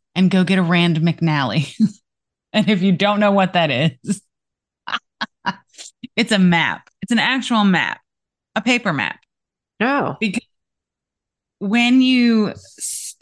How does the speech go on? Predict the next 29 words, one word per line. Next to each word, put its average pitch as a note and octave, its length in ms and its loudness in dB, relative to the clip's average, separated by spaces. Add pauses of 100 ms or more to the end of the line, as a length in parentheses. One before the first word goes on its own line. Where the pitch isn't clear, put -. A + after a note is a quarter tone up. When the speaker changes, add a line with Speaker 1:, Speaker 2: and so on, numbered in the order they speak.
Speaker 1:
when G#3 240 0
you G3 200 0
open A3 280 0
up G#3 80 0
a G3+ 80 2
map, D#3 360 0
like, D#3+ 200 -4
of D3+ 80 -4
your D#3+ 140 -2
local E3+ 320 -2
area D3+ 540 0
or D3 440 -2 (260)
your E3 220 -2
state D3 600 -6
or A#2+ 240 -6
whatever, C#3 600 -4 (360)
Speaker 2:
Mm-hmm. D#3+ 300 -6 (220)
Speaker 1:
and F#3 120 0 (200)
you're F#3 80 0
looking F#3+ 320 0
for D3+ 180 -2
a C#3 60 -2
crossroads, F#3 880 -2 (1080)
the F#3+ 760 2 (1300)
longer F#3+ 760 2
that A#3 240 0
crossroads A#3 640 0
is, C#4 580 -4 (1800)
the D#3+ 760 0